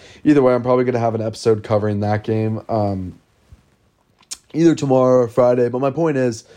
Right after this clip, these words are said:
Tua is finally coming back down to earth a little bit. He was missing wide open guys in this one. There's a few times where he just looked really, really off. His arm strength definitely looked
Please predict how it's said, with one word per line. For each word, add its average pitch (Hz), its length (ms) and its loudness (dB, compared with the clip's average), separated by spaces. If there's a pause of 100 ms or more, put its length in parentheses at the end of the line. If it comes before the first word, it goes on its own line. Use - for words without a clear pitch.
(720)
Tua 156 400 2
is 123 180 -6
finally 123 320 2
coming 117 240 -2
back 110 200 0
down 107 260 -2
to 107 40 -2
earth 107 300 -2
a - 20 -12
little 110 220 2
bit. 107 500 0
He 127 120 0
was 131 100 0
missing 120 440 -2
wide 107 280 0
open 104 300 -2
guys 104 340 -4
in 107 100 -6
this 104 220 -6
one. 107 160 -4
There's 117 180 0
a 123 60 -2
few 113 220 -6
times 107 300 -4
where 107 100 -2
he 107 80 -2
just 104 160 -8
looked 107 180 -4 (420)
really, 143 320 4
really 117 240 2
off. 107 460 -2
His 113 180 -4
arm 113 300 -4
strength 113 400 -6
definitely 110 340 -2
looked 110 220 -4